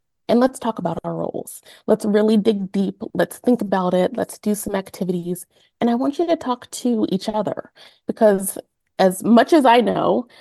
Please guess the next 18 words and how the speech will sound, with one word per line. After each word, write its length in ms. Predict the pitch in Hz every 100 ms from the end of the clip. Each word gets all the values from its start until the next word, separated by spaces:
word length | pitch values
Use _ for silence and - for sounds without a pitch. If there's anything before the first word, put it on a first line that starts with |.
| - _
what 460 | 180 185 226 254 311
I 120 | 247
know 500 | 175 156 139 220 254 -
is 240 | 202 196 -
that 240 | 202 -
when 160 | 202 196
you 160 | 190
bring 320 | 180 - 214 226
people 320 | 233 226 208
together 640 | - 196 190 180 180 180 -
and 200 | 196 185
pair 380 | - - 220 208
them, 380 | 170 170 175 - _ _ _ _
like, 220 | - 202 -
there 360 | 214 214 - -
is 260 | 208 208
some 400 | - - 240 254
magic 580 | 202 190 247 - - -